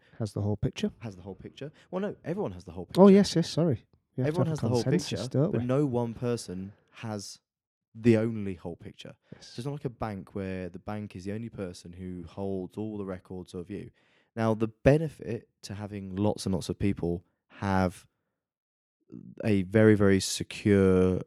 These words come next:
Speaker 2: log of every transaction that's ever occurred is that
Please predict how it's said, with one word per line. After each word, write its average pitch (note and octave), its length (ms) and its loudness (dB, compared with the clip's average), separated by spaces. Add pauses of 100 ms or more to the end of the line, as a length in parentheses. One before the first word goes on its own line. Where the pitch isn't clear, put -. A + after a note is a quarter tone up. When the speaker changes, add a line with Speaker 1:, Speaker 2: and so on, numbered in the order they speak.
Speaker 2:
log G2+ 400 4
of F2 80 -2
every F#2+ 180 0
transaction F2+ 500 -4
that's E2+ 120 -6
ever E2+ 180 -2
occurred F#2+ 520 2 (960)
is A#2 280 6
that G#2 260 -8